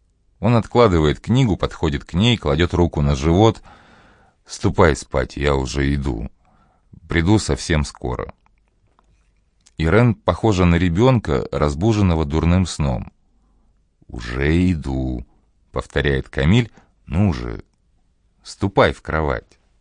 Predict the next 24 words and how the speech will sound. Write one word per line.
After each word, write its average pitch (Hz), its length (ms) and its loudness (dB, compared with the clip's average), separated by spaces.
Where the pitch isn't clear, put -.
Он 90 120 2
смотрит, 117 460 2
как - 220 -8
Ирен, 104 280 4
сонно 95 440 4
покачиваясь, 73 800 0
возвращается 67 800 -4
в - 60 -16
спальню. 92 560 -2
Книга 104 340 4
на 90 120 6
диване 104 460 4
лежит 85 360 2
обложкой 82 540 0
кверху — 78 760 -2
открытая 95 580 -2
на 71 100 0
той 78 140 0
странице, 82 640 -2
где 65 340 -2
он 80 160 0
остановился. 71 920 -4
"Дурацкая 64 800 -6
мысль", 62 440 -12